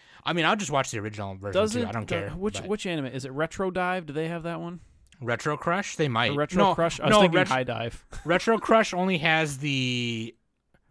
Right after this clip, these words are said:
Speaker 1: Project Eden O V A, I think. Which for, for Dirty Pair, I think. I, I don't, I, they have the original Dirty Pair O V A and the Project Eden movie or whatever. I don't think they have the original series.
Speaker 2: Okay.
Speaker 1: And I think they have Dirty Pair Flash, which is not
Speaker 2: Oh,
Speaker 1: the same.
Speaker 2: shit, dude.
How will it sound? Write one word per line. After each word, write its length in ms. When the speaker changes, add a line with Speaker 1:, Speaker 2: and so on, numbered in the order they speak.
Speaker 1:
Project 380
Eden 280
O 100
V 180
A, 220
I 20
think. 380
Which 280
for, 380
for 200
Dirty 220
Pair, 320
I 100
think. 240
I, 220
I 60
don't, 260
I, 140
they 80
have 180
the 100
original 300
Dirty 220
Pair 200
O 120
V 160
A 120
and 80
the 60
Project 340
Eden 400
movie 440
or 80
whatever. 360
I 100
don't 160
think 140
they 100
have 140
the 100
original 240
series. 460
Speaker 2:
Okay. 400
Speaker 1:
And 80
I 60
think 140
they 80
have 100
Dirty 180
Pair 160
Flash, 600
which 160
is 100
not 120
Speaker 2:
Oh, 60
Speaker 1:
the 40
same. 140
Speaker 2:
shit, 160
dude. 200